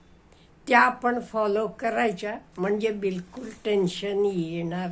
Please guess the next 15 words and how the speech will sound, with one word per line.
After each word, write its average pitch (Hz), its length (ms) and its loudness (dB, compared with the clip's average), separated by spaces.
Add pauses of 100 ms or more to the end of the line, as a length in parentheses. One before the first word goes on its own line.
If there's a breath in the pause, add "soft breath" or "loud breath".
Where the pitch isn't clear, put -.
नाही. 160 300 -10 (640 loud breath)
टेन्शन 269 460 2
असलं 262 260 0
की 247 180 -4
काय 220 280 -2
होतं 214 280 -4
माहिती 185 260 -2
आहे 175 60 -6
का, 185 100 -6
आपलं 196 340 -4
कुठलंही 220 540 -4
काम 233 300 0
पूर्ण 220 420 -4
होत 180 400 -2
नाही. 160 300 -6